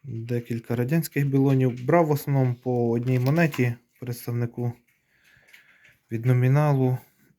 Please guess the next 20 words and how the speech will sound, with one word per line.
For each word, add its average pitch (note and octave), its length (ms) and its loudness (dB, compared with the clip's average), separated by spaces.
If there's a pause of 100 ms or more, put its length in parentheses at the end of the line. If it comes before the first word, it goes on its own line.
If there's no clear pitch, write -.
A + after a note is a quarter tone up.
М, A#2+ 240 -6
цілеспрямовано A#2+ 920 -4
по B2 120 -8
руках A#2+ 340 -4
їх A#2+ 80 -4
не C3 80 0
збирав, C#3+ 320 -2
це C#3 100 -6
вони A#2 140 -4
так G#2+ 200 -12
поп-, - 280 -18
попадалися. G2+ 680 -4 (960)
Далі B2 340 4
з A2+ 100 -2
міді, A2+ 640 2 (380)
е, A2+ 760 -2 (1120)
старався C3 600 0
розкласти C3 500 -2
по C3 160 -2
номіналу, C3 720 2